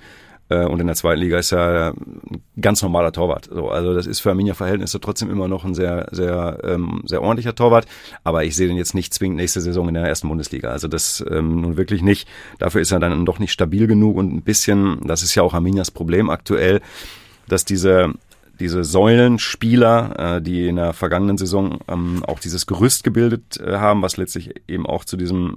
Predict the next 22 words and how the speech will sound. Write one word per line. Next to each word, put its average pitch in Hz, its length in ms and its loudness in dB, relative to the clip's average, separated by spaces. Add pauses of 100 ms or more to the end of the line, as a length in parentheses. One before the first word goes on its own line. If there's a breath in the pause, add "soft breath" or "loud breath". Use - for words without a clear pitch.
ähm, 85 300 -4
außergewöhnlichen 90 760 -4
oder 82 200 -4
besonderen 87 380 -4
Erfolg 82 300 -4
dann 85 120 -4
auch 64 100 -6
führte, 101 320 0 (460 loud breath)
ähm, 85 460 0
wie 90 340 -4
eben 92 220 0
Jonas 92 400 0
Kersken, 87 580 -2
wie 98 160 -2
Mael 92 300 4
Korbos, 95 460 2
wie 95 100 -2
Stefano 92 440 0
Russo, 90 340 -2
wie 90 80 -2
Marius 92 520 4
Wörl, 92 220 4